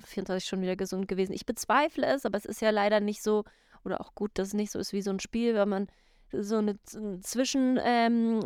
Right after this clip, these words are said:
äh, Speicher macht und dann spielt man mal die eine Version davon und dann lässt man sich zurückfallen auf den letzten Speichermodus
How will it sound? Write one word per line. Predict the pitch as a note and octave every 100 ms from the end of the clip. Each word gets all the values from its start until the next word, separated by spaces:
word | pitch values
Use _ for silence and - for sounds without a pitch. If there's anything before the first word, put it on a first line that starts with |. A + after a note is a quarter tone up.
| -
äh, | - G#3+
Speicher | - A3+ G#3+ A3+ C4 A#3+ B3
macht | B3+ B3 D4 - - _ _ _
und | A3 A3
dann | G3+ G#3 -
spielt | - B3 A3
man | A3+
mal | G#3 G3+
die | -
eine | G#3+ A#3 A3+
Version | A#3+ A#3 A#3+ B3+
davon | B3+ B3+ C#4+
und | A#3+
dann | A3 G#3+ - _ -
lässt | A#3 -
man | G#3+
sich | A3
zurückfallen | G#3+ A3 A#3 - A#3+ B3+
auf | G#3+ -
den | A3
letzten | G#3 - A3
Speichermodus | - G3+ G3 G#3+ A#3 A3+ A#3 A#3+ A#3 B3 B3 C4+